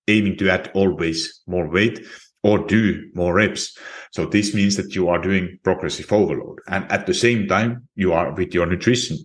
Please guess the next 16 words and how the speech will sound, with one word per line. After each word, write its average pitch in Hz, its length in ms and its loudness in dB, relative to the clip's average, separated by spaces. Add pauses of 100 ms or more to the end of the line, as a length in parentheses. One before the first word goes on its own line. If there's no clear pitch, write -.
you 92 140 0
are 92 60 4
sending 95 340 2
signals 95 560 2
to 95 100 -2
your 85 180 -2
body 87 340 2
that, 82 220 -6 (540)
uh, 92 240 0
it's, - 580 -2
you 95 160 -2
can, 95 500 -2
you 87 120 2
are 87 160 0
allowed 92 440 2 (380)
to 95 100 0